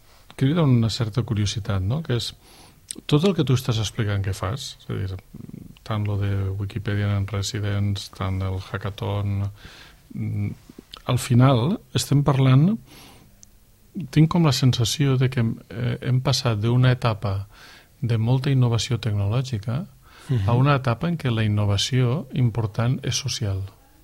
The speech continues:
Speaker 2: Totalment d'acord.
Speaker 1: És, és, és a dir, ara no és tant que, que Déu-n'hi-do la innovació tecnològica que continua havent, eh? Però com si allò realment important que estiguera passant en internet,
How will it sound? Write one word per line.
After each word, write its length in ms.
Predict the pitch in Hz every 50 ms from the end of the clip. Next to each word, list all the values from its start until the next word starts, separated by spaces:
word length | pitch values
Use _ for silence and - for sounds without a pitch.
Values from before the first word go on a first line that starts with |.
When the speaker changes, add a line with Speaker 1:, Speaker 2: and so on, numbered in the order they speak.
| - - - - - _ -
Speaker 2:
Totalment 420 | - 120 107 110 107 107 107 107
d'acord. 320 | 101 98 101 107 107 - - - - - - - -
Speaker 1:
És, 220 | 135 123 110 - - -
és, 300 | - 123 123 - - -
és 220 | - 139 127 127 -
a 100 | 139 131
dir, 160 | 127 123 123
ara 260 | 135 143 165 214 - - - - - - - - _ _ _
no 160 | - 123 131 135
és 120 | 131 -
tant 260 | - 139 135 131 120 104
que, 220 | - 107 98 - -
que 140 | - 110 98
Déu-n'hi-do 420 | 110 113 107 104 107 104 104 95
la 120 | 92 95
innovació 400 | 95 95 98 98 101 98 - 104
tecnològica 560 | 98 - 104 101 101 101 104 101 95 - 101 101 104 104
que 60 | 101
continua 440 | 104 117 110 104 113 104 110 104 101
havent, 220 | 98 92 90 107
eh? 120 | 156 208 - - - - - - - - - - _ _
Però 280 | 135 127 127 127 127 131 -
com 260 | - - 127 123 120
si 240 | - - - - 123
allò 300 | 120 120 123 143 165 170
realment 880 | 165 160 156 156 147 139 135 131 127 123 120 120 117 117 113 113 120 - -
important 640 | - 123 117 110 - 123 110 104 101 127 131 127
que 60 | 120 107
estiguera 360 | - - - 110 117 113 117
passant 300 | - 131 113 - 120 110
en 140 | 110 110 107
internet, 680 | 107 110 101 - 113 107 110 113 113 127 175 - -